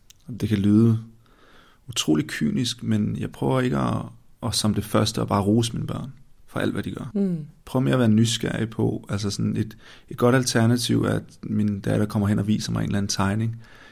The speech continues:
Speaker 1: I stedet for at sige, at det første er sådan, "Ej, hvor er den flot. Wow." Så sådan, "Nå, hvad er det? Hvad er det for nogle farver, du har brugt? Hvorfor har du brugt de farver?" Og i går havde jeg en situation med hende, hvor hun, øh, havde taget noget tøj på, og sådan,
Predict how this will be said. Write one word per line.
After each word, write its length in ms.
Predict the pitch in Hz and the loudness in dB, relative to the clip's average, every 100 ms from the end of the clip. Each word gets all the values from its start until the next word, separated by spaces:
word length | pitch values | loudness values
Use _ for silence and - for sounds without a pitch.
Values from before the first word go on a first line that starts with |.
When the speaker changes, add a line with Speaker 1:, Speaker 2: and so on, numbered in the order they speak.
| - - | -20 -12
Speaker 1:
I 80 | - | -4
stedet 200 | 135 139 | -2 0
for 60 | |
at 60 | 120 | 0
sige, 220 | - 123 | 2 2
at 100 | 117 | 0
det 80 | 117 | -4
første 640 | - 117 117 - 117 110 - | 0 2 2 -2 -2 -4 -8
er 240 | - 98 98 | -6 -2 -2
sådan, 220 | - - | -4 -8
"Ej, 80 | - - | -4 -4
hvor 80 | - | -4
er 40 | |
den 80 | - | -8
flot. 320 | - - - - - - | -6 -6 -6 -12 -6 4
Wow." 320 | 120 82 104 - - - _ _ | 6 6 2 -2 -16 -20 _ _
Så 120 | - | -10
sådan, 120 | - | -4
"Nå, 160 | - 135 | -2 0
hvad 100 | 180 | 2
er 40 | |
det? 180 | 180 175 180 - _ - - | 4 4 2 -14 _ -20 -6
Hvad 120 | - | 0
er 20 | 135 | 2
det 60 | |
for 60 | 139 | 2
nogle 100 | 117 | 0
farver, 280 | 101 107 156 | 2 0 0
du 60 | |
har 80 | - | -4
brugt? 360 | - 113 - - - | -4 -8 -10 -16 -8
Hvorfor 180 | 113 | -2
har 60 | - | -2
du 40 | |
brugt 200 | - 120 | -2 -2
de 80 | 135 | -2
farver?" 400 | 156 123 - - - - - - - | -4 -4 -6 -14 -20 -20 -20 -20 -4
Og 80 | 117 | -2
i 40 | |
går 180 | 113 151 | 2 2
havde 140 | 135 | 4
jeg 40 | 139 | 2
en 60 | |
situation 520 | 131 117 113 110 131 - | 2 2 2 2 0 2
med 80 | |
hende, 240 | 110 117 113 | 4 4 2
hvor 180 | 110 104 | 0 0
hun, 300 | 104 101 - | -2 -2 -4
øh, 200 | - - 131 - - - - - - | -6 -6 -10 -16 -20 -20 -20 -20 -14
havde 180 | - 113 | -4 -2
taget 200 | 113 113 | 2 2
noget 160 | 104 101 | 2 0
tøj 220 | 113 123 | 0 -2
på, 140 | 120 | -2
og 80 | 117 | -6
sådan, 200 | 117 - | -6 -10